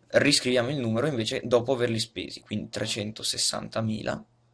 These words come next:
Come vi-, ma come potete vedere, a me lo trova già, perché non ce ne sono molti di numeri.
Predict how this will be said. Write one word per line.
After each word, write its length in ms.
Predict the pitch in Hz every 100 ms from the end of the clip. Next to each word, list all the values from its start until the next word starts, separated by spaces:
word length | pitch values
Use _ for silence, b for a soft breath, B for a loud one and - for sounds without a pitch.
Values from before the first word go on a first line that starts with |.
| _ _ _ _ _ _ _
Come 160 | - 120
vi-, 140 | 117
ma 220 | 107 110 -
come 200 | 123 117
potete 260 | 120 120
vedere, 280 | 123 113 117
a 20 |
me 120 | 117
lo 80 | 120
trova 240 | 117 110 110
già, 160 | 113
perché 340 | 110 107 107 107
non 160 | 107
ce 120 | 110
ne 40 | 110
sono 200 | 107 107
molti 360 | 107 104 107
di 120 | 104 107
numeri. 380 | 107 110 143